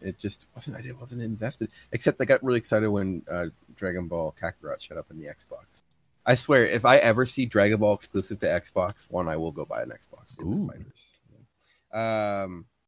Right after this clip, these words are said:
Speaker 1: Devolver Digital, I don't think we talked about that one last episode much, did we? Did we?
Speaker 2: Uh,
Speaker 1: Did
Speaker 2: you
Speaker 1: I?
Speaker 2: said it was good and you enjoyed it.
Speaker 1: Yeah, it was good, and I enjoyed it. Did you s-, did you see it? Do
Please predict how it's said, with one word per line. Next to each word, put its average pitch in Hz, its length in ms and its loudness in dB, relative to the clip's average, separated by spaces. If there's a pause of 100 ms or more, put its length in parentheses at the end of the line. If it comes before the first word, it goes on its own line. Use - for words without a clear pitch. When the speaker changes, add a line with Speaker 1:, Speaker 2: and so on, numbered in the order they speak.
(540)
Speaker 1:
Devolver 147 300 10
Digital, 139 340 2 (120)
I 120 60 2
don't 175 120 4
think 285 100 -6
we 262 80 0
talked 127 240 0
about 120 140 -2
that 98 140 2
one 92 140 -2
last 90 260 -2 (400)
episode 87 480 -6
much, 90 240 -8
did 95 180 -8
we? 80 100 -6 (300)
Did 110 120 -4
we? 196 160 -4 (160)
Speaker 2:
Uh, 101 100 4
Speaker 1:
Did 95 100 4
Speaker 2:
you 113 60 4
Speaker 1:
I? - 20 2
Speaker 2:
said 117 180 8
it 110 60 10
was 92 160 2
good 101 260 6
and 92 80 2
you 87 120 4
enjoyed 78 320 0
it. - 120 -12 (260)
Speaker 1:
Yeah, 110 220 6
it 127 40 2
was 139 140 0
good, 123 160 4
and 107 240 4
I 107 40 4
enjoyed 104 260 2
it. 87 100 -6
Did 104 120 -6
you 127 60 0
s-, - 280 -8
did 104 160 -16
you 135 100 -2
see 190 720 -4
it? 226 140 2
Do - 40 -16